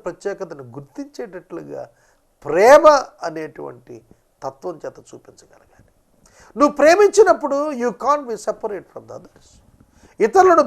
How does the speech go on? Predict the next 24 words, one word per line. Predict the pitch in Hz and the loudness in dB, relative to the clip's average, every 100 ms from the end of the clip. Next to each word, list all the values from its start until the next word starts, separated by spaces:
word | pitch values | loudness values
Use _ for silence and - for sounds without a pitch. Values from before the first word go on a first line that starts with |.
| 185 | 4
దూరంగా | 311 349 339 | 6 6 6
వెళ్ళలేవు, | 311 359 330 127 - _ 143 | 4 4 2 -2 -10 _ -6
వాళ్ళ | 151 135 160 | -4 -4 -8
విధానం | 151 214 247 262 247 233 | -4 0 0 0 -4 -8
నుండి | 208 170 | -14 -14
వెళ్తావు, | 123 - - _ _ _ _ _ _ _ _ _ _ _ _ - | -16 -20 -20 _ _ _ _ _ _ _ _ _ _ _ _ 2
వారి | 165 175 220 | 6 8 10
ఆలోచనను | 294 320 320 311 285 254 220 196 180 _ _ - 170 | 10 8 8 4 2 0 -2 -6 -14 _ _ -6 0
దూరంగా | 226 220 196 170 | 2 2 0 -2
వెళ్తావు, | 147 - 135 131 | -4 -8 -10 -10
కానీ | 123 120 - _ - 139 | -12 -16 -20 _ -2 0
ఆ | 123 | 0
వ్యక్తికి | 151 - 254 196 | -6 -10 -14 -12
దూరంగా | 135 117 98 95 | -10 -12 -14 -20
వెళ్ళవు. | _ _ _ _ _ _ _ _ _ - | _ _ _ _ _ _ _ _ _ -14
యేసు | 151 156 190 | -14 -12 -12
ప్రభు | 175 160 143 | -12 -12 -16
చెప్పింది | 139 147 160 202 | -20 -20 -18 -18
అది. | - 147 _ _ _ _ _ _ _ _ _ _ _ _ 147 | -18 -20 _ _ _ _ _ _ _ _ _ _ _ _ 0
వ్యక్తులకు | 226 - 349 339 320 | 0 2 0 2 6
దూరంగా | 311 311 294 | 8 8 8
వెళ్ళమనలేదు | 285 302 302 294 262 | 6 6 6 6 6
ఆయన, | 214 147 - _ _ _ _ _ _ _ _ _ _ _ - | 0 -6 -16 _ _ _ _ _ _ _ _ _ _ _ -10
విధానాలకు | 165 170 220 214 180 | -2 2 2 2 -4